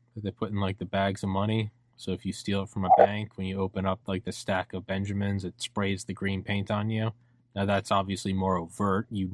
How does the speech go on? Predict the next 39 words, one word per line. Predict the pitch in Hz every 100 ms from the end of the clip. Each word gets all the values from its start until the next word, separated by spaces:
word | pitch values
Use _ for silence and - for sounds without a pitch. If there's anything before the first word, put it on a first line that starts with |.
| 92
you | 95
know | 92 92
you're | 87 82
sprayed. | - 101 101 92 92 _ - - _ _ _ _ _ _ _ _ 110
I |
guess | 107 101 107
it's | -
like, | 98 90 -
imagine | 101 98 98 98
if | 92 -
there | 98
were | 90
dye | - 95
packs, | 95 - 90 87 -
but | 95
it | 90
was, | 90 85 -
like, | 87 - _
infrared | 120 98 - 98 92 92 90 90 _ _ -
vapor, | 110 104 92 - - _ _ _ -
and | 101
you | 101
didn't | 101
even | 95 92
know | 95 95
that | 92
you | 95
were | 85
tagged. | - 101 92 85 90 - _ _ _ _ _ _ _ -
I |
mean, | 117 127
it | 123
is | 151
a | 135
genius | 110 120 135 120
way | 127 127
to |
tag | 101 101 131 -
people. | 95 - 113 131